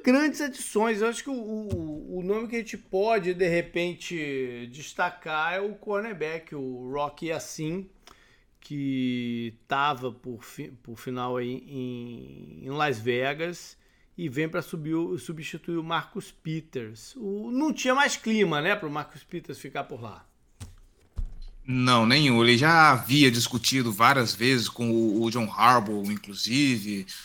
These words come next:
Speaker 2: ah, apesar de pintar aquela aparência de, "Não, eu gosto de Baltimore e tudo mais, eu gosto do elenco, gosto dos caras", mas, ah, realmente não tinha mais clima.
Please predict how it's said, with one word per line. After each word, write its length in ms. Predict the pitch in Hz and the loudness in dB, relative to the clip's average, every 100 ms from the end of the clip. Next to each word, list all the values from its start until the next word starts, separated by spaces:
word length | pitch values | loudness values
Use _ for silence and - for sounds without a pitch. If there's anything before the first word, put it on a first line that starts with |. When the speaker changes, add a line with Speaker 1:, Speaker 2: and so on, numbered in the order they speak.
| - | -14
Speaker 2:
ah, 160 | - 123 | -4 -2
apesar 320 | 117 135 135 | 0 2 4
de 100 | 147 | 2
pintar 460 | 135 151 - 143 139 | 0 -2 2 6 6
aquela 280 | - 135 123 | 4 -2 -2
aparência 460 | 131 120 127 127 | 0 0 0 -2
de, 120 | 113 | -2
"Não, 160 | 120 170 | 0 2
eu 80 | 143 | 2
gosto 300 | 113 147 131 | 4 4 2
de 60 | |
Baltimore 800 | 123 113 127 139 120 - 113 107 | -2 2 4 4 2 -4 -8 -8
e 60 | 107 | -8
tudo 260 | 117 113 | -10 -8
mais, 580 | 110 110 131 135 117 110 | -4 0 2 2 0 -2
eu 80 | 113 | -4
gosto 360 | 101 120 123 107 | 0 0 0 -4
do 100 | 107 | -4
elenco, 460 | 101 139 139 113 | 0 0 0 -2
gosto 280 | 107 127 110 | 0 0 0
dos 160 | 110 - | -4 -4
caras", 440 | 131 139 143 135 | 2 2 2 -2
mas, 520 | 139 131 - - - - | -4 -4 -6 -12 -20 -12
ah, 840 | 131 135 127 123 120 117 113 113 110 | -4 0 2 4 4 4 4 2 0
realmente 500 | 104 143 151 151 - | 0 2 2 0 -2
não 100 | 147 | -4
tinha 180 | 135 139 | -2 -2
mais 160 | 131 | -2
clima. 320 | - 143 156 | -2 -2 -4